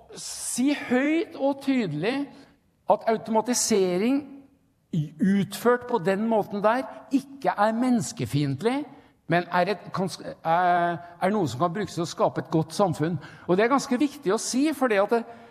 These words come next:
det typiske ingeniørmiljøet, og spesielt dem som er ute i industrien, det er at de ser bare på automatisering som et instrument for å effektivisere. Jeg ser på automatisering som et middel til å skape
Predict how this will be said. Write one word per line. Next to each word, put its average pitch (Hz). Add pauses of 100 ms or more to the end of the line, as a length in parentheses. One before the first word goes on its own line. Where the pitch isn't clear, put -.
(120)
det 190
typiske 175
ingeniørmiljøet, 185
og 180
spesielt 180 (320)
dem 156
som 190
er 190
ute 139
i -
industrien, 185 (360)
det 165
er 185
at 156
de 190
ser 160
bare 135
på 143
automatisering 156
som 156
et 143
instrument 143
for 120
å 139
effektivisere. 135 (460)
Jeg 180
ser 202
på 196
automatisering 190
som 196
et 180
middel 165 (180)
til 160
å 165
skape 143